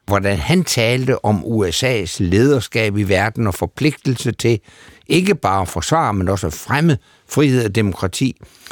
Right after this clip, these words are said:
Og som statsminister arbejdede jeg meget tæt sammen, øh, med, øh, præsident Bush. Og de har tilhørt forskellige partier. Altså,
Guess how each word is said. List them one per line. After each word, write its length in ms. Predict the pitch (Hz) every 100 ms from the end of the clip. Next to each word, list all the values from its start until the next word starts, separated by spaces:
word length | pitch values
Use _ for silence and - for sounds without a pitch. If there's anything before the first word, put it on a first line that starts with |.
| -
Og 100 | 113
som 180 | - 90
statsminister 640 | - 185 147 - 110 - -
arbejdede 460 | 110 110 101 90
jeg 100 | 85
meget 320 | 85 117 156
tæt 260 | - 135 -
sammen, 440 | - 131 113 71 69 - _ _ -
øh, 380 | 104 98 90 85
med, 300 | 101 117 104 - -
øh, 100 | 104
præsident 500 | 92 101 - 82 76
Bush. 320 | 131 107 - - _ - - - -
Og 300 | 156 151 - _ _ _ -
de 160 | 220
har 120 | 226 160
tilhørt 460 | - 185 170 123
forskellige 500 | - 104 180 180 98
partier. 480 | 85 85 - 233 147 - -
Altså, 460 | - 113 113 95